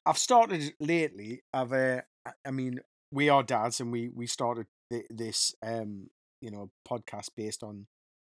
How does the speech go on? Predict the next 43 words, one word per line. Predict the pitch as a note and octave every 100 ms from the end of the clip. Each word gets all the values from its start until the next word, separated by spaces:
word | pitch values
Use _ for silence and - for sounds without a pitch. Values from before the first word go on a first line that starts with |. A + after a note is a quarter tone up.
| -
uh, | G#3+ G#3
parenting | - B2+ A2+ G2 G#2 G#2 G#2 -
from | G#2
a |
dad's | G2+ A2 G#2+
perspective | - - - - _
and | G2+
all | G2
that | G2 -
kind | F#2
of |
stuff. | - G#2+ -
But | G#2 - A#3 - - - -
I | -
can | D#3
sp-, | - _ _ -
I | C#3
can | D#3
speak | - G3+
from | - D#3+
my | E3+ E3+ E3
point | - B2 A2+
of |
view, | G#2 A2+ A#2+
and | A#2 A2+ - _ -
whether | C3+ A#2+
anybody's | C3 C3+ B2 A2
listening, | A2 G#2 A#2+ A#2
hopefully | B2+ A2+ A2+
there | G#2+ G#2+
will | A2+
be | G#2+ G2+ G#2
a |
couple | - -
of | G#2+
people | - -
come | -
back | G#2+ -
to | A2+
listen | G#2+ -
to | F#2
this. | G2+ - _ _ _ _ -
Um, | A#2+ A#2 A2